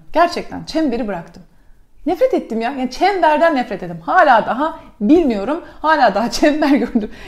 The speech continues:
Eve yuvarlak masa almıyorum. İnanır mısınız? Yani yuvarlak masadan <laughs> nefret ettim. O derece sıkıntılı bir şey oldu. Ruh hallerimiz önemli arkadaşlar. Burada öğretmen arkadaşlarım da şunu söyleyeyim. Yani öğretmenler, öğretmenler tabii ki de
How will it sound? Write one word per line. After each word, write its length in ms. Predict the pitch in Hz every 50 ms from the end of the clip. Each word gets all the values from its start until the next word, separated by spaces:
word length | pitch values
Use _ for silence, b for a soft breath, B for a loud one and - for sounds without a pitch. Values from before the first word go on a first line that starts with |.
| 311 269
Eve 180 | 247 302 381 392
yuvarlak 480 | 311 311 277 320 349 359 381 381 370
masa 260 | 277 294 320 339 403 359
almıyorum. 400 | 320 294 262 240 226 214 220 -
İnanır 280 | 254 277 302 381 427
mısınız? 340 | 392 311 - - 226 208 208
Yani 140 | 254 269 269
yuvarlak 380 | 269 269 320 320 339 339 339
masadan 420 | 302 311 - 277 247 294 277 285 254
<laughs> 0 |
nefret 380 | - - - 254 233 - -
ettim. 360 | 220 - - - - - - B B B B B B -
O 180 | - - 269 220
derece 300 | 262 254 254 220 254 262
sıkıntılı 520 | - 240 214 - 240 240 247 240 240 208
bir 60 | 202
şey 160 | 202 - 196
oldu. 260 | 185 180 175 165 175 - B B B B B B B B B B B
Ruh 140 | 330 403 339
hallerimiz 440 | 302 254 233 208 208 214 247 233 202
önemli 320 | 202 202 202 196 196 196
arkadaşlar. 720 | 196 180 - - 180 180 180 175 - - - - 226 220
Burada 300 | 269 339 247 220 233 -
öğretmen 340 | - 247 262 262 262 277 269
arkadaşlarım 680 | 247 214 208 - 202 202 196 196 - 202 196 196 208 190
da 80 | 185
şunu 220 | 180 - 220 233 240
söyleyeyim. 340 | - 196 175 170 175 185
Yani 140 | 220 214 185 -
öğretmenler, 880 | 220 220 233 226 226 - - - 196 208 240 254 247 214 196 202 208 208 -
öğretmenler 640 | 208 226 226 226 - 220 208 208 208 220 226 226
tabii 240 | - 294 240 233 214
ki 120 | - 180
de 160 | 185 190 196